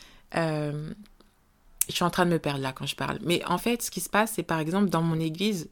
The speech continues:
je vous explique. Dans mon église, on m'avait demandé de rejoindre un certain ministère. C'était l'accueil. Et moi,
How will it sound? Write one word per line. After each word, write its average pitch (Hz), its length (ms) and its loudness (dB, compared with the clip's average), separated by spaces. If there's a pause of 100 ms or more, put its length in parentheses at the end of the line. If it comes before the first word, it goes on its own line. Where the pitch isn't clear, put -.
(320)
je 156 140 -2
vous 165 100 2
explique. - 400 -6
Dans 165 140 4
mon 185 160 6
église, 190 440 4
on - 60 0
m'avait 151 180 2
demandé 165 280 2
de 170 120 2
rejoindre 160 440 2
un 151 100 0
certain 165 360 -2
ministère. 156 540 -6 (800)
C'était 208 300 6
l'accueil. - 400 6 (1300)
Et 175 140 6
moi, 269 420 8